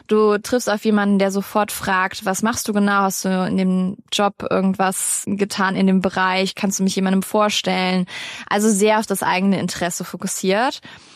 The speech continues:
Und das wirkt leider oft unauthentisch und das Netzwerk trägt sie selten. Also ein Netzwerk ist ja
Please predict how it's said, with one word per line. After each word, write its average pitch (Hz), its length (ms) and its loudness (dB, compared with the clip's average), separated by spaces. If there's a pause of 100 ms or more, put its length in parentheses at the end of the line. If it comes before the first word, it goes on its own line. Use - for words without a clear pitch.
(180)
Und 208 420 0
das 202 200 -2
wirkt 233 320 0
leider 208 440 2
oft 202 200 -4
unauthentisch 262 880 0
und 202 240 -2
das 202 240 -4
Netzwerk 220 800 -2 (720)
trägt 226 500 -2
sie 202 280 0
selten. 190 640 0
Also 196 220 0
ein 190 100 4
Netzwerk 196 460 -2
ist - 180 -4
ja 190 160 0